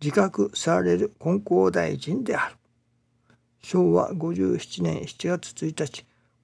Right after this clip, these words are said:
金光教頭新聞論説より抜粋。信心。これはまだ信心が足るのじゃ、足らぬのじゃ。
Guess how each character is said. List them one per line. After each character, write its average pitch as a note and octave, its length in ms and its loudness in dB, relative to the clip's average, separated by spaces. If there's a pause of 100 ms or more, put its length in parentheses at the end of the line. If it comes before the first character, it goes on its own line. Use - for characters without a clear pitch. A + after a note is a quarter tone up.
金 E3+ 160 4
光 E3+ 320 4
教 F3 300 0
頭 - 260 0
新 F3 260 -2
聞 - 300 -6
論 E3 240 0
説 D3+ 320 -6
よ E3+ 80 2
り B3 140 -2
抜 - 160 -4
粋。 - 260 -12 (3500)
信 G3+ 480 0
心。 - 280 -8 (2500)
こ - 120 6
れ C#3+ 100 12
は B2+ 140 10
ま C3+ 160 6
だ D3 160 2
信 F3 320 4
心 C3+ 360 4
が - 340 0
足 - 140 -2
る E3 80 4
の G#3+ 220 0
じ - 120 -8
ゃ、 - 80 -12 (140)
足 - 120 2
ら D#3+ 200 4
ぬ E3 120 4
の F3 140 2
じ - 140 -6
ゃ。 - 100 -10